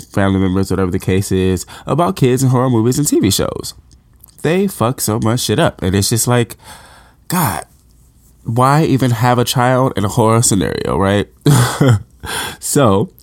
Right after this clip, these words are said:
for today's Fuck Them Kids segment,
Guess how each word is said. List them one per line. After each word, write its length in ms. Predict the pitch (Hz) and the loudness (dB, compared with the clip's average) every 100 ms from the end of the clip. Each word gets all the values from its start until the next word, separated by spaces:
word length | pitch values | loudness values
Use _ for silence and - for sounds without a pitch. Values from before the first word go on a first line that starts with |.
| - - - | -18 -16 -4
for 160 | 127 | 0
today's 600 | 117 123 143 170 160 170 - - | 2 2 2 4 4 2 -4 -18
Fuck 240 | - 127 127 | -2 -2 0
Them 180 | 120 | -2
Kids 260 | 113 104 101 | 0 0 0
segment, 480 | - 123 127 131 | 0 0 2 0